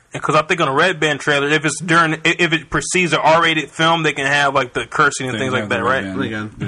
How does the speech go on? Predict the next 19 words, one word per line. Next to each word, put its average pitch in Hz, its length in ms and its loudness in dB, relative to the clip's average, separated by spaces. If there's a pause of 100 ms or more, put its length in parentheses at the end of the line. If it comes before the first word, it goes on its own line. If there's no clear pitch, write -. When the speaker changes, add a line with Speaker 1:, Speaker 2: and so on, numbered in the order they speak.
Speaker 3:
you - 40 -10 (360)
can 127 120 -10
even 110 120 -6
show 110 160 -8
some 101 140 -16
titties. 110 400 -12 (280)
Speaker 1:
Really? 233 260 2
Speaker 3:
Mm-hmm. 151 460 -10
Speaker 1:
I 117 60 -4
did 127 80 -6
not 156 80 0
Speaker 2:
And 170 80 -2
Speaker 1:
know 180 120 0
Speaker 2:
red 117 80 0
Speaker 1:
that. 104 40 -4
Speaker 2:
bands, 95 140 -8
they 98 100 -8
can, 101 240 -10
yeah. 104 120 -10